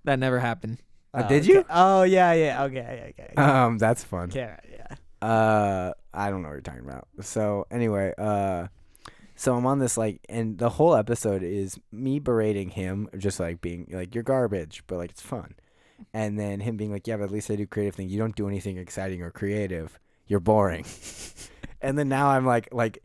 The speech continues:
Speaker 2: the second that I started my show, I was like, "Yeah, my show's doing pretty good." And then the second my numbers started to get bigger than his, he was like, "Don't talk to me about this."
Speaker 1: <laughs> Oh.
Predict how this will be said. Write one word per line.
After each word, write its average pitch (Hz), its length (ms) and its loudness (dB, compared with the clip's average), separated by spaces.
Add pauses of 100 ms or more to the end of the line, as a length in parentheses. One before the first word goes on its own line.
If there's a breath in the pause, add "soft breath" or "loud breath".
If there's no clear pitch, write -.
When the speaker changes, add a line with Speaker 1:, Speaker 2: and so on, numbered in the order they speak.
(280)
Speaker 2:
the 127 100 0
second 123 360 2
that 120 80 2
I 113 60 2
started 110 180 0
my 110 80 -4
show, 139 140 -4
I - 20 -4
was 123 80 -6
like, 139 100 -10
"Yeah, 226 80 -8
my 196 100 -4
show's 175 220 -6
doing 175 140 -6
pretty 175 160 -2
good." 208 240 -6 (360 soft breath)
And 117 140 -4
then 127 140 -2
the 123 100 -2
second 123 300 -2
my 107 120 -4
numbers 104 440 -4
started 107 220 -4
to 104 60 -6
get 95 160 -6
bigger 104 240 -2
than 95 160 -4
his, 104 300 -4
he 123 60 -2
was 92 100 -4
like, 90 180 -8
"Don't 95 240 -4
talk 78 260 -8
to - 60 -14
me 64 140 -12
about - 220 -8
this." 175 460 4
Speaker 1:
<laughs> - 40 0
Oh. 123 580 4